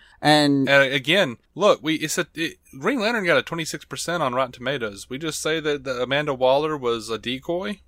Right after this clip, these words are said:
Speaker 1: Or,
Speaker 2: And,
Speaker 1: you know,
Speaker 2: uh,
Speaker 1: the name changes with whoever's in the role.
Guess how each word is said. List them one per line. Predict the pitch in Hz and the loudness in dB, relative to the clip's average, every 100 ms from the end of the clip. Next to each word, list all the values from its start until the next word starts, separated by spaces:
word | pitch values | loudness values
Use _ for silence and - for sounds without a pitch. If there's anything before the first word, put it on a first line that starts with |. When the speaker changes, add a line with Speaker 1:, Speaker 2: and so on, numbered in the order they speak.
| _ - | _ 0
Speaker 1:
Or, | 120 120 117 - | 4 6 6 2
Speaker 2:
And, | - 117 117 | -4 -2 0
Speaker 1:
you | |
know, | 104 98 | 2 2
Speaker 2:
uh, | 113 110 110 107 110 | 0 0 -2 -4 -4
Speaker 1:
the | 110 | -2
name | 107 110 113 113 110 107 | 0 2 2 2 0 -4
changes | - 113 107 107 | -2 0 2 0
with | 110 101 | 0 2
whoever's | 107 107 104 | 4 4 2
in | 107 | 0
the | |
role. | 98 107 110 110 | 4 4 4 0